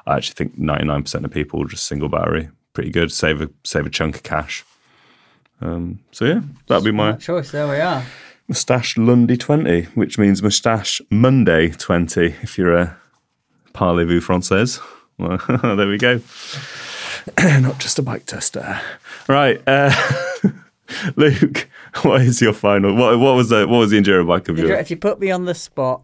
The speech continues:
Speaker 2: I will go for the new Santa Cruz Mega Tower,
Speaker 1: Mm-hmm.
Speaker 2: and I take the, the G X Axis R S V.
Speaker 1: Another
Speaker 2: Oh,
Speaker 1: reserved
Speaker 2: okay.
Speaker 1: choice. Very, very. Um,
Speaker 2: Yeah, so a mid, mid spec one.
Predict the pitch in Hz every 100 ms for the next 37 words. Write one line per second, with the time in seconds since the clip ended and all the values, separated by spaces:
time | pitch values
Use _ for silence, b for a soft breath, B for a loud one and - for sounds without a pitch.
0 | - 131 131 131 131 127 127 127 123 123
1 | 123 120 120 - 123 123 120 - 139 120
2 | 117 113 113 - _ _ _ _ _ 135
3 | 135 135 135 131 131 - 151 151 147 143
4 | 135 127 131 127 113 117 113 113 - -
5 | _ - 98 87 73 _ _ - 120 117
6 | 113 120 123 117 - - 120 120 120 120
7 | - - 143 123 170 165 143 - _ -
8 | - - - - 131 - - 131 123 -
9 | - 135 131 127 - - 120 113 113 139
10 | _ _ _ _ _ _ - 117 127 139
11 | 123 107 104 127 123 120 - 165 127 90
12 | 107 127 123 120 113 120 117 113 110 107
13 | 104 107 - 139 - - 190 185 180 208
14 | 214 185 208 208 - 160 156 139 139